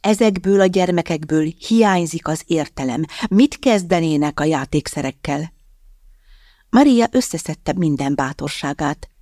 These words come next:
Végeredményben hogy jön ő ahhoz, hogy zöldfülű egyetemistaként kioktassa a pszichiátriai klinika vezetőjét? "Az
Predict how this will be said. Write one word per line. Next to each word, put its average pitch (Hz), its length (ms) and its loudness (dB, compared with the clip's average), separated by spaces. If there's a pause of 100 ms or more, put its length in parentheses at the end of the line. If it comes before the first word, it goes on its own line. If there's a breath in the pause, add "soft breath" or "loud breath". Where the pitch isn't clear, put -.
(280)
Végeredményben 240 1040 4
hogy - 320 -4
jön 170 140 2
ő 165 140 0
ahhoz, 156 400 -2 (180 loud breath)
hogy - 180 -2
zöldfülű 180 680 2
egyetemistaként 175 1000 -2
kioktassa 175 760 -2
a 151 40 -2
pszichiátriai 156 920 0
klinika 143 420 -4
vezetőjét? 139 840 -2 (1800 loud breath)
"Az 226 320 2